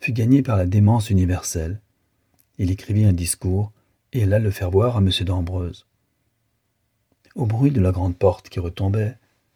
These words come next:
un rideau s'entr'ouvrit derrière une croisée. Une femme y parut. Il n'eut pas le temps de la reconnaître,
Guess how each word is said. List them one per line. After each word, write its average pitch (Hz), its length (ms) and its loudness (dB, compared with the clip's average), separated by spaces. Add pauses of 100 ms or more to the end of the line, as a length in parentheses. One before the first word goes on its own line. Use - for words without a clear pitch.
(120)
un 113 100 -4
rideau 110 300 -2
s'entr'ouvrit 98 600 -4
derrière 90 360 -2
une 95 140 -2
croisée. 92 520 -4 (540)
Une 123 160 -2
femme 98 400 -4 (160)
y 92 100 -6
parut. 85 420 -6 (800)
Il 117 140 0
n'eut 110 100 2
pas 107 160 -4
le 104 60 -4
temps 117 220 -6
de 107 100 -2
la 90 120 -2
reconnaître, 90 480 -4